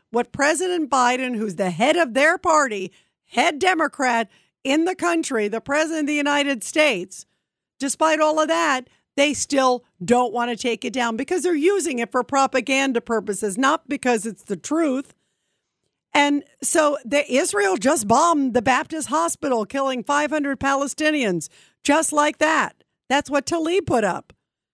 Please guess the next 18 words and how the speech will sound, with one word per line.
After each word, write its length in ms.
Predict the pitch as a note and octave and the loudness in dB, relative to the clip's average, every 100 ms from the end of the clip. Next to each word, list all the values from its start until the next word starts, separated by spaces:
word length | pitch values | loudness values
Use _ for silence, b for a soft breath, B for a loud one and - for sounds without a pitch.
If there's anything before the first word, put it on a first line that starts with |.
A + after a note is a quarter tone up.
| _ _ - | _ _ -2
I 60 | |
mean, 160 | F4 F#4 | 0 2
are 80 | D4 | 2
you 180 | C4 | 0
kidding 340 | C4 D4 D#4+ F4 | -2 -2 -2 -2
me? 320 | A#4+ B4+ C5+ _ _ _ _ _ _ _ - | -2 -4 -8 _ _ _ _ _ _ _ 0
This 200 | - F#4+ | 2 2
is 200 | D#4 - | 0 0
so 320 | F4 E4 F#4 - | 2 2 0 -4
irresponsible 920 | D4 D#4 - - D4+ D#4 - A3+ A3+ | -2 -2 -2 0 0 0 -2 -2 -2
at 160 | A#3+ B3 | 0 -2
a 80 | B3 | -2
time 640 | - D#4+ F4 D4+ F#3+ F#3 b b - | -2 0 0 0 -2 -4 b b -2
where 140 | B3+ | 0
sensitivities 960 | - D#4 E4 F#4+ C4+ C4+ D#4 F4 A#3 A3 | 2 0 0 -2 -2 -2 0 0 0 0
in 120 | A3 | 0
the 60 | |
world 540 | G#3 A#3+ D#4+ D4 G3 | 0 2 2 2 0